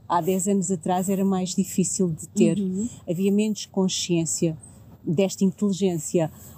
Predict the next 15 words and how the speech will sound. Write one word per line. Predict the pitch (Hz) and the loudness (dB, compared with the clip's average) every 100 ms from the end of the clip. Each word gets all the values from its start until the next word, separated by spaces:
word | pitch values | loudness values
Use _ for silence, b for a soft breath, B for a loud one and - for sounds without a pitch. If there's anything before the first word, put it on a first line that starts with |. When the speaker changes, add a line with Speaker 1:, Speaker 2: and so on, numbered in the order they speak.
| B - | B 0
Speaker 1:
Ou | 190 202 | 2 2
era | 208 220 | 0 0
visto | 175 208 196 - - | -2 -2 -2 -4 -6
como | - 202 202 196 190 185 180 175 175 180 | -2 0 2 2 2 0 -2 -2 0 2
uma | 185 190 | 4 2
coisa, | - 202 196 185 160 185 185 175 170 170 170 165 156 131 | 0 0 2 0 -2 0 0 2 0 2 2 0 -2 -2
ah, | 190 226 208 185 175 156 135 117 120 - - | 0 2 2 2 0 -2 -2 -4 -4 -6 -8
assim, | 226 202 | -4 0
Speaker 2:
Pois. | 196 175 | 0 0
Speaker 1:
duvidosa, | 202 214 226 220 202 190 160 170 160 | 2 2 2 0 0 -2 -2 -2 0
não | 170 339 240 | 0 0 0
é? | |
Speaker 2:
Mágica, | 247 262 202 220 190 220 | 0 0 0 0 0 0
parece | 240 240 | 2 0
que | - | -2